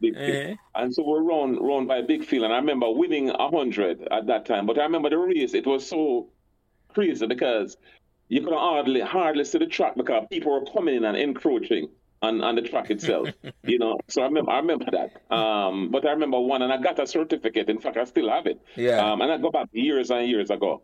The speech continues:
Speaker 1: Um, so we started on track, and then, you know, once we reached J C, that, uh, for me,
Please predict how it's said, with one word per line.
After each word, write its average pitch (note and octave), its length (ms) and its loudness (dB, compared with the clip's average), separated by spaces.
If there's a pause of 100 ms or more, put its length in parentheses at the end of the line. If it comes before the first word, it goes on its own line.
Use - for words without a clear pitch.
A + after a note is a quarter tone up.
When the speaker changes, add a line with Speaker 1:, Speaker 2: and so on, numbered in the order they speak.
Speaker 1:
Um, E2+ 460 -2
so A#2+ 160 -2
we A2+ 140 0
started F#2+ 360 -4
on E2+ 80 -6
track, G2 240 -2
and F3 100 0
then, E3+ 220 0 (240)
you - 80 -2
know, F3 80 2
once F3+ 180 0
we F#3 80 0
reached F3+ 340 -2
J C#3 220 0
C, B2+ 420 -2
that, A2+ 260 -2
uh, F#2+ 100 -2
for C3+ 140 -2
me, A#2+ 460 0